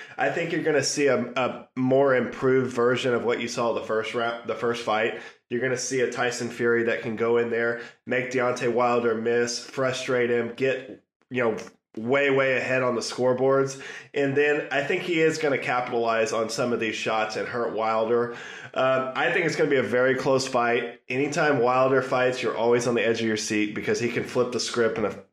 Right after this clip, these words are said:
fucking drop of a hat. Um,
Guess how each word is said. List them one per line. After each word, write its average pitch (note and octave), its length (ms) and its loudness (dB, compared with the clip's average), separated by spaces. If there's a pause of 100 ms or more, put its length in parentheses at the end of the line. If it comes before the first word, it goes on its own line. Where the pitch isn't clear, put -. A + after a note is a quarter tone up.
(120)
fucking A2+ 280 -2
drop A2+ 240 0
of G#2+ 120 -6
a G#2+ 60 -2
hat. G#2+ 420 0 (540)
Um, C3+ 640 4